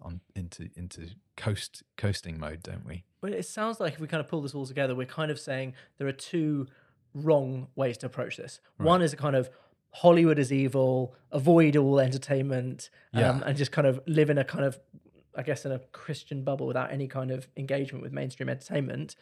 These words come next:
Speaker 2: Or the other extreme is a kind of just consume unfettered, you know, just kind of take
Speaker 1: Yeah.
Speaker 2: hours and hours without
Speaker 1: Let it
Speaker 2: thinking.
Speaker 1: wash over you
Speaker 2: Yeah, exactly.
Speaker 1: and
Speaker 2: And, like,
Speaker 1: form you and
Speaker 2: exactly,
Speaker 1: yeah.
Speaker 2: without even thinking about it.
Speaker 1: Yeah.
Speaker 2: And we're saying, no, there's a kind of right way to do this where you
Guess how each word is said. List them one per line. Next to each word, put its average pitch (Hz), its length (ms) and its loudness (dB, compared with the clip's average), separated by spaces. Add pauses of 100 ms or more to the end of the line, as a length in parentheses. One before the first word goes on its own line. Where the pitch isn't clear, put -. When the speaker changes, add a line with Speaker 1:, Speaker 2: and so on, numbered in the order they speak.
(400)
Speaker 2:
Or 185 240 8
the 151 100 6
other 175 180 4
extreme 151 360 -2
is 143 80 0
a 143 40 -2
kind 143 220 0
of 135 140 0 (260)
just 151 240 -2
consume 147 580 0 (120)
unfettered, 147 580 0 (400)
you 151 80 0
know, 139 100 2
just 135 200 -8
kind 151 120 0
of 131 120 -2
take 147 280 -2 (220)
Speaker 1:
Yeah. 165 260 -2
Speaker 2:
hours 160 280 6
and 156 100 2
hours 151 280 4
without 143 180 0
Speaker 1:
Let - 20 2
it 113 60 2
Speaker 2:
thinking. 117 180 6
Speaker 1:
wash 127 180 4
over 117 280 4
you 90 180 -4
Speaker 2:
Yeah, 175 200 6
exactly. 160 360 2
Speaker 1:
and 156 80 4
Speaker 2:
And, 151 60 2
like, 156 80 4
Speaker 1:
form 127 260 6
you 95 300 -2
and 95 320 -6
Speaker 2:
exactly, 175 480 2
Speaker 1:
yeah. - 20 0
Speaker 2:
without 165 180 4
even 156 140 2
thinking 151 300 -2
about 127 280 -6
it. 143 200 -2
Speaker 1:
Yeah. 104 180 -2
Speaker 2:
And 165 80 0
we're 180 80 4
saying, 175 240 0
no, 185 140 4
there's 175 160 0
a 202 40 -2
kind 208 220 0
of 147 120 2
right 190 220 0
way 151 140 2
to 147 100 -8
do 147 160 -2
this 131 220 -6
where 131 320 0 (300)
you 143 380 0